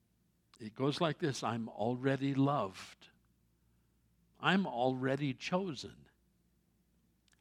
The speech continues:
I know who I am." But he has already spoken. Whew, there is such biblical truth in that one line.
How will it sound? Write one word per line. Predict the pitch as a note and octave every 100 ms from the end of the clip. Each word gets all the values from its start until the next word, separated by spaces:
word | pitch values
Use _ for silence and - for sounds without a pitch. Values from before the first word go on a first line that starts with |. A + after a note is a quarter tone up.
| _ -
I | C3
know | A2 A2+ D3+ F3+ D3
who | G2+ E2
I | F2 E2+ G2+
am." | E2+ - - - _ _ _ _ _ _ _ _ _ _ _ _ _ _ _ -
But | B2+
he | B2+ A#3+
has | B3 -
already | B2 C3 C3 G2 A#2 D#3
spoken. | - C4 C#4+ - F2+ - - _ _ _ _ _ _ _ _ _ _ _ _ -
Whew, | - - - - -
there | B3 F3
is | F#2 -
such | - - C4 - - -
biblical | A#3 E3 C3 A#2
truth | A2+ - A#3 D3 D#3+
in | C#3+
that | A#2+ B2 -
one | G3 F#3+ A#2+ - - _
line. | - D#3+ F3+ G#2+